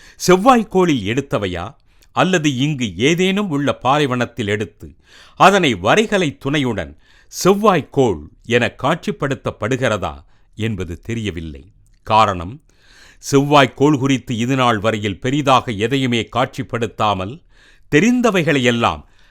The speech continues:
சின்ன சின்ன பொருட்களையெல்லாம் பூமியில் உள்ள பொருட்களாக இருப்பதாக தெரிவிக்கின்றனர். அதாவது,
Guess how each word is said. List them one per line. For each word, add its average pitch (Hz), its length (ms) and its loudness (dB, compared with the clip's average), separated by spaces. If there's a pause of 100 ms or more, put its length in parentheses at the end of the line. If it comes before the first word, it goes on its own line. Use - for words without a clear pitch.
சின்ன 240 360 -2
சின்ன 180 300 -2
பொருட்களையெல்லாம் 113 1040 -2 (340)
பூமியில் 214 520 4
உள்ள 165 240 0
பொருட்களாக 143 720 -2
இருப்பதாக 113 680 -2
தெரிவிக்கின்றனர். 92 920 -8 (260)
அதாவது, 101 480 -2